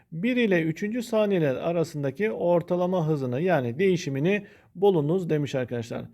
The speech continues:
Bir ile üç aralığında dediğine göre arkadaşlar, nasıl bulacağız? F üçten F biri çıkaracağız. Dolayısıyla bunu üç eksi bire ne yapmamız lazım? Bölmemiz lazım. F üçün değeri bakın bize doksan olarak verilmiş. Eksi F birin değeri de on olarak verilmiş.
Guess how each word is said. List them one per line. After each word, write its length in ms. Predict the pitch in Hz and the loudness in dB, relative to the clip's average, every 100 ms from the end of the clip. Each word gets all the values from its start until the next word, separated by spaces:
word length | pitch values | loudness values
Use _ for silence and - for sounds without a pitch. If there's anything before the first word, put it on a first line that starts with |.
| _ _ _ | _ _ _
Bir 260 | 160 233 240 | -4 0 2
ile 160 | 214 | 4
üç 240 | 185 208 214 | 2 0 0
aralığında 540 | 214 196 196 185 175 | 2 4 2 4 4
dediğine 320 | 165 170 220 | 4 2 2
göre 120 | 220 190 | 2 2
arkadaşlar, 440 | 156 147 135 143 | 2 -2 -4 -4
nasıl 280 | 208 180 180 | -2 -4 -4
bulacağız? 400 | 156 135 208 208 - | -2 0 0 -2 -4
F 280 | 185 175 | -4 -2
üçten 680 | 151 - - 127 120 139 190 | -4 -6 -6 -2 0 0 -2
F 260 | 190 165 156 - | 0 2 0 -2
biri 240 | 139 139 175 | -4 -4 -4
çıkaracağız. 680 | - 196 185 175 190 185 - _ _ | -4 0 2 2 0 -2 -12 _ _
Dolayısıyla 440 | 202 208 185 160 165 | -4 0 2 0 2
bunu 300 | 190 185 208 | 2 2 0
üç 260 | 214 214 | -2 -4
eksi 420 | - 170 151 147 | -2 -2 0 -2
bire 180 | 139 135 | 0 0
ne 60 | 175 | 2
yapmamız 420 | 185 185 156 135 | 0 0 -2 0
lazım? 320 | 135 151 214 | 0 0 2
Bölmemiz 500 | 170 156 143 147 156 | 2 4 2 -2 -2
lazım. 320 | 139 117 113 - _ _ _ _ _ | 0 -2 -4 -14 _ _ _ _ _
F 160 | - 220 | 0 0
üçün 480 | 220 220 208 240 226 | 2 -2 0 0 4
değeri 300 | 208 175 160 | 6 6 4
bakın 340 | 170 190 180 | 2 0 -2
bize 400 | 170 143 165 208 180 | 0 2 2 0 0
doksan 420 | 170 170 - 202 | 0 0 -2 0
olarak 420 | 185 143 151 160 | 2 2 2 0
verilmiş. 340 | 151 131 110 | -4 -4 -6
Eksi 480 | 143 170 147 - 131 151 196 | -4 -2 -2 -4 -2 -2 0
F 260 | 175 185 185 | 2 0 0
birin 300 | 190 214 208 | 0 2 4
değeri 260 | 190 170 | 4 4
de 100 | 147 | 2
on 260 | 147 151 165 | 0 0 2
olarak 440 | 165 143 127 117 | 2 2 0 -2
verilmiş. 480 | 120 120 131 190 - | -6 -4 -2 -4 -6